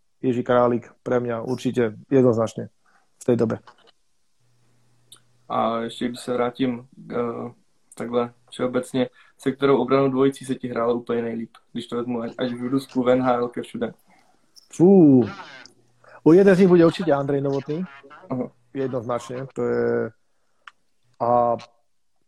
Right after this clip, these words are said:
Speaker 1: tých druhých bolo hodne, ako ja som si, ja raz spomínam na Peťa Časlavu, hej, a po-, Honza Vítisk, úžasný, hej. Derner, bomba proste, skvelý, ú-, skvelý. Ty ako,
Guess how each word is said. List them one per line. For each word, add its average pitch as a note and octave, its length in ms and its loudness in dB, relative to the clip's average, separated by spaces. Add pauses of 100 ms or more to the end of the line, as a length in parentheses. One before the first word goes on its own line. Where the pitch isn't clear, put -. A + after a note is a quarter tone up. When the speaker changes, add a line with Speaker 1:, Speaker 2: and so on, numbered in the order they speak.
(300)
Speaker 1:
tých D3 140 -2
druhých F3 180 6
bolo E3+ 200 6
hodne, D#3+ 240 -2
ako B2 180 -8
ja - 20 -12
som D3 140 -12
si, C#3+ 80 -12
ja C#3+ 240 -4
raz D3+ 160 0
spomínam D#3 340 -4
na C#3+ 140 -6
Peťa C#3 260 -8
Časlavu, A#2+ 540 -8
hej, B2 140 -4
a - 20 -6
po-, C3 260 -4
Honza C#3+ 320 4
Vítisk, B2 400 -6
úžasný, B2+ 460 -6
hej. A#2+ 180 -4 (400)
Derner, C3+ 720 4
bomba A#2+ 560 2
proste, A#2 480 -8
skvelý, B2 640 -2
ú-, C#3 100 -6 (140)
skvelý. B2+ 340 4
Ty C3+ 220 4
ako, C#3+ 160 2